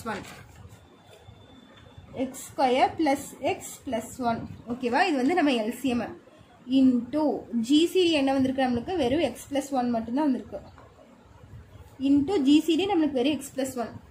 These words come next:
So, இது multiply பண்றதுல நம்ம ஒவ்வொரு டேர்மா பண்ணிட்டு இருந்தா அது நம்மளுக்கு ரொம்ப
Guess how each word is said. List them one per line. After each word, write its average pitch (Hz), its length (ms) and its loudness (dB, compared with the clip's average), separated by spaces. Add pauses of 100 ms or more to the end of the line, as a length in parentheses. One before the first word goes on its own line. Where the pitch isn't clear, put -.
(320)
So, 381 120 -6 (140)
இது 311 180 0
multiply 320 480 0
பண்றதுல 285 400 2
நம்ம 302 220 2
ஒவ்வொரு 311 280 2
டேர்மா 302 240 2 (140)
பண்ணிட்டு 277 300 2
இருந்தா 285 200 4
அது 339 120 2
நம்மளுக்கு 233 300 0
ரொம்ப 240 140 -2